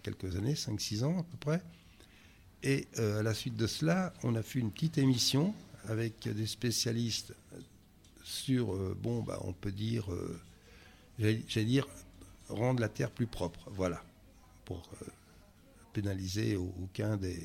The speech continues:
des courants de pensée, parce qu'il y en a autant que, que, que de courants dans la mer. Euh, et quand il est reparti, c'est passé au journal officiel, il est parti, et quand il est reparti en Chine,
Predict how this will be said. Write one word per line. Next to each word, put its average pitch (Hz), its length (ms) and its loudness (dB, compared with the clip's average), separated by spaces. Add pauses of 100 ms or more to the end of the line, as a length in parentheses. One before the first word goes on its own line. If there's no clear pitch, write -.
(220)
des 98 120 0
courants 98 320 0
de 87 40 2
pensée, 92 500 -2
parce 104 220 -6
qu'il 95 160 -2
y 90 60 0
en 92 40 0
a 95 60 0
autant 101 380 0
que, - 140 -6 (400)
que, - 80 -6 (600)
que - 80 -4
de - 80 -6
courants 101 320 0
dans 82 100 0
la 90 120 0
mer. 156 340 4 (720)
Euh, 98 360 0 (640)
et 147 280 0 (800)
quand - 200 -2
il 104 100 2
est 104 40 4
reparti, 160 600 0 (1120)
c'est - 160 -4
passé 104 260 0
au 107 80 6
journal 101 320 2
officiel, 98 460 0
il 165 60 6
est - 20 4
parti, - 520 -6
et 120 40 -6
quand 117 200 -2
il 113 60 0
est 120 40 2
reparti 143 380 0
en 107 120 2
Chine, 185 340 2